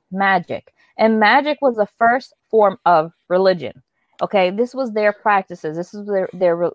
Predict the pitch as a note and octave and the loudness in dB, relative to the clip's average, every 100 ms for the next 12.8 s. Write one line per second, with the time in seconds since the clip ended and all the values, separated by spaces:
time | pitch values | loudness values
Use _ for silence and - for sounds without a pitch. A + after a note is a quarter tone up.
0 | _ - F3 E3 B2 F3+ G3 A#3+ G#3 G3+ | _ -6 -2 0 0 -2 -2 0 -2 -2
1 | G3+ - F3 F3+ A3+ A3 F#3+ F3+ - G#3 | -6 -6 -6 -4 -6 -4 -2 0 0 -2
2 | B3 A3+ A#3 A#3 G3+ F3 F3 _ - - | 2 4 4 2 -2 -2 -2 _ -20 -14
3 | - F#3 E3+ E3 - F3+ F#3+ - G#3+ A#3 | 0 2 2 0 -10 -14 -14 -4 -2 2
4 | G3+ D3+ C3+ - _ _ _ - G#3+ F#3 | 4 2 0 -8 _ _ _ -10 -6 -6
5 | B2+ - B3+ B3 A#3+ B3+ A3 F3 D3+ F3+ | -8 -12 -8 -2 2 2 2 0 0 -4
6 | - F#3 - - C4 A3+ D#3 - _ F#3 | -8 -10 -10 -8 -2 0 -2 -6 _ -8
7 | A#3 C#4+ D4+ B3+ A3 F#3 F#3+ G#3 F3+ F#3 | -8 -4 -4 -4 -4 -6 -8 -6 -4 -2
8 | C3+ E3+ D3+ F#3 G#3 D#3 _ A#3 G#3+ - | -4 -4 -6 -4 -2 -2 _ -2 -2 -4
9 | B3 A3+ D3+ D#3+ D#3 - B2 - _ _ | -6 -2 -2 -4 -6 -2 -4 -6 _ _
10 | - G3 A3 C4 B3+ - C#4+ A#3 A3+ G#3 | -2 -2 -2 -6 -6 -4 0 0 0 -2
11 | G3 F#3+ - A3+ F#3 G3 F#3 F3 E3+ E3 | -2 -4 0 0 2 0 0 0 -4 -6
12 | - B3 - G3+ F#3+ E3+ D3 D3 | -4 -4 -4 -4 -2 -2 -6 -10